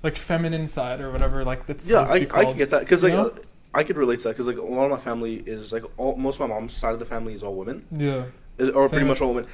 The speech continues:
Speaker 1: Same.
Speaker 2: And my dad's side, it's, like, it's just my dad and my uncle, and we didn't really visit that side of the family that often.
Speaker 1: Mm-hmm.
Speaker 2: So, like, every time I see it, it's, like, always girls, right?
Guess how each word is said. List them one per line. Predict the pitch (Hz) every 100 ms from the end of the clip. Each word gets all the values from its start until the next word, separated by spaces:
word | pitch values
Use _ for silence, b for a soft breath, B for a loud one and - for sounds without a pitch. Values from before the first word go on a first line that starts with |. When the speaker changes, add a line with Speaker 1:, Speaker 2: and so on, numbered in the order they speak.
| B
Speaker 1:
Same. | - 135
Speaker 2:
And | 135
my | 131 131
dad's | 131 143 -
side, | 131
it's, | 120
like, | 123 -
it's | -
just | - - -
my | 117
dad | 110
and | 120
my | 113
uncle, | 110 139
and | 120
we | 123
didn't | 127
really | 123 117
visit | 110 113
that | 117 110
side | 113
of | 107
the | -
family | 101 120
that | 123
often. | 131 - 226 -
Speaker 1:
Mm-hmm. | 151 147 143 143 -
Speaker 2:
So, | - 143
like, | 139 135 -
every | 107 113
time | 110
I | 104
see | -
it, | 110
it's, | - -
like, | - 98
always | 98 92
girls, | 90 - - -
right? | 98 101